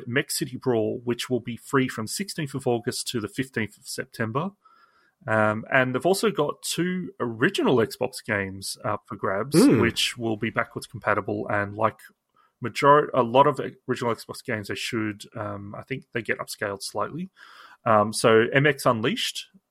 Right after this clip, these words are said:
Speaker 1: uh, which is available now till the fifteenth,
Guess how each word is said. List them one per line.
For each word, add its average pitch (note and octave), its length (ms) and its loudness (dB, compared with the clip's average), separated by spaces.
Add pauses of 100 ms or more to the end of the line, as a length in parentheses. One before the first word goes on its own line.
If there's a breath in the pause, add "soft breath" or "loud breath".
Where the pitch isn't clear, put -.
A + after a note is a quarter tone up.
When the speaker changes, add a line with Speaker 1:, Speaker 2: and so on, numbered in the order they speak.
Speaker 1:
uh, G#2 360 -2
which G#2 280 -8
is G2+ 80 -8
available G#2 320 -2
now G#2 240 0
till - 160 -12
the - 60 -20
fifteenth, F3+ 540 -6